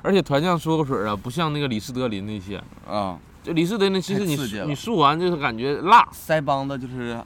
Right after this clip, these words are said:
Speaker 2: 那个腮那块儿有点很刺激。
Speaker 1: 啊，这漱口水还挺温和的。
Speaker 2: 嗯，
Speaker 1: 然后就还挺好的。
Speaker 2: 挺好。啊。
Speaker 1: 然后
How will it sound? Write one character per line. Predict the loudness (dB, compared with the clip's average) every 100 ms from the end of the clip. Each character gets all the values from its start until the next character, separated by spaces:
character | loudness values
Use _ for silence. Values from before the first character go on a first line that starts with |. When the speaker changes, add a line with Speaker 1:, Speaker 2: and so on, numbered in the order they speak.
| -10
Speaker 2:
那 | -10
个 | -8 -8 -10
腮 | -10 -6 -6
那 | -6
块 | -8
儿 |
有 | -8
点 | -8
很 | -10
刺 | -12 -10 -10
激。 | -6 -2
Speaker 1:
啊， | -2
这 | 2 2
漱 | 4 4
口 | 4
水 | 4 4
还 | 2
挺 | 0 -2
温 | 0 0
和 | 0 -4 -2
的。 | -4 -6
Speaker 2:
嗯， | -8 -6 -8
Speaker 1:
然 | -6
后 | -4
就 | -4
还 | -4
挺 | -4 -4 -2
好 | -2 -2
的。 | -2
Speaker 2:
挺 | 0
好。 |
啊。 |
Speaker 1:
然 | 2
后 | 2